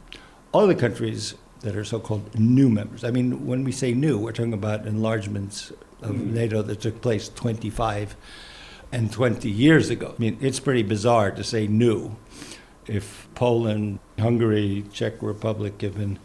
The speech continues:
Speaker 1: have been nato allies for a third of the existence of nato. I mean, frankly, right? Nonetheless, these countries would bring a perspective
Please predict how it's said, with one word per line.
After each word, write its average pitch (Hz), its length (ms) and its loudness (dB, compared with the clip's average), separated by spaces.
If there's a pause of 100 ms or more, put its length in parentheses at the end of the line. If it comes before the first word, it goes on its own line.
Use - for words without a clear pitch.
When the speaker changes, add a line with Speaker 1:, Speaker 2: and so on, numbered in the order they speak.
(160)
Speaker 1:
have 127 160 2
been 113 200 6
nato 117 360 6
allies 110 480 2
for 107 200 -2
a 98 60 -2
third 120 480 2
of 101 160 -4
the 110 160 -2
existence 107 840 -6
of 104 160 -6
nato. 107 520 -8 (840)
I - 60 -18
mean, - 220 -20
frankly, - 560 -14 (180)
right? - 200 -10 (1000)
Nonetheless, - 880 0 (360)
these 143 280 2
countries 127 720 -4 (180)
would 123 340 2
bring 120 460 2
a 110 180 -2
perspective 117 1160 -6